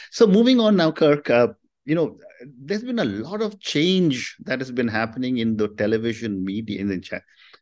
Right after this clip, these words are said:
business because of the digital media. And I think one of them, uh, forerunners is someone like Sizzle T V in the digital space.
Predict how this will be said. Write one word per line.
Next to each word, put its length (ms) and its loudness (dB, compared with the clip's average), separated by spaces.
business 460 0
because 460 -2
of 160 -2
the 80 0
digital 560 -2
media. 380 -6
And 80 -2
I 60 0
think 180 -2
one 160 2
of 100 -2
them, 260 -2
uh, 60 -14
forerunners 580 0
is 120 -4
someone 280 -2
like 220 -4
Sizzle 320 -6
T 220 -4
V 280 -10
in 140 -8
the 80 -6
digital 340 -6
space. 720 -8